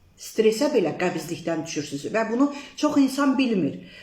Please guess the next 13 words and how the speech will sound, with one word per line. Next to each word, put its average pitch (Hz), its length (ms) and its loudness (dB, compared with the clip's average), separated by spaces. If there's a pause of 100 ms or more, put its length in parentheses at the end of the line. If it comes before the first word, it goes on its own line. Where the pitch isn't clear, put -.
(220)
Özünüz 269 420 6
də - 40 2
araşdırma 196 580 0
aparın. 196 500 -2
Yəni, 254 280 0
mən 294 220 6
bunları 233 260 2
öz 220 280 0
fantaziyalarım 190 760 0
deyil. 165 260 0
Bu 220 120 -4
danışdıqlarım 160 680 -6
hamısı 262 480 0